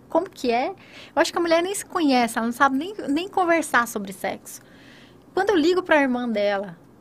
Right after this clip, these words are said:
pra levá-los, né, pra casa dela, a irmã dela falou assim, "Fulano,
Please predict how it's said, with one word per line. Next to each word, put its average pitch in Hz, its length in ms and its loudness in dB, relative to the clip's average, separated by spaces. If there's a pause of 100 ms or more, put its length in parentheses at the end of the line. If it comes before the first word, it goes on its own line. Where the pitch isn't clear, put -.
(160)
pra 226 140 0
levá-los, 220 840 0
né, 208 240 -6 (340)
pra 190 160 -2
casa 185 500 -2 (240)
dela, 226 440 -2 (420)
a - 40 -8
irmã 233 120 -2
dela 226 160 -4
falou 226 140 -14
assim, - 100 -18
"Fulano, 254 260 -10